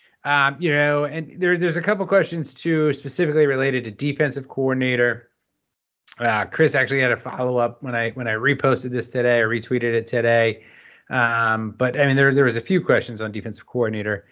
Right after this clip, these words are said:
Speaker 2: Uh, so his question regarding that was just, "Do you think Golden is the, the D C and they're just waiting to announce?"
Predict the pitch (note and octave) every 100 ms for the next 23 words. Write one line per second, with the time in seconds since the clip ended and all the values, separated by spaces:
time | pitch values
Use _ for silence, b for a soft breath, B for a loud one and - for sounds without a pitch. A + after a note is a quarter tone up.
0 | B B B B B2+ A#2 A2 A2 D3+ -
1 | B2 C#3+ B2 - E3+ - D3 C3 A#2 A2+
2 | A#2+ A#2 C3 C#3+ A#2 A2 A#2 - C3+ C3
3 | B2 D3 D3+ F3 F3 C#3+ D3+ D3 C3+ C3+
4 | C3 - C3+ C3+ C3 B2+ C#3+ C3+ B2 A2+
5 | G#2+ A#2+ A#2+ B2 B2 - A#2 G#2 C3+ D#3+
6 | E3 - -